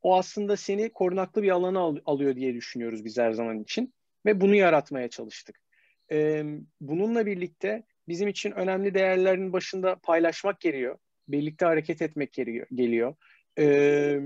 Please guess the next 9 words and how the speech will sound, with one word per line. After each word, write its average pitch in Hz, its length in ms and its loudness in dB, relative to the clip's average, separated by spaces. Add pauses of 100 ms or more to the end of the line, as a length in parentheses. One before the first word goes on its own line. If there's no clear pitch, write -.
(440)
birbirinden 165 680 0
beslenecek, 160 640 0
birbirinden 160 360 0
ilham 160 400 0
al-, 170 100 -4
alacak 156 440 2
ortamlara 156 520 0
girmek 131 400 -4
geliyor, 117 360 -6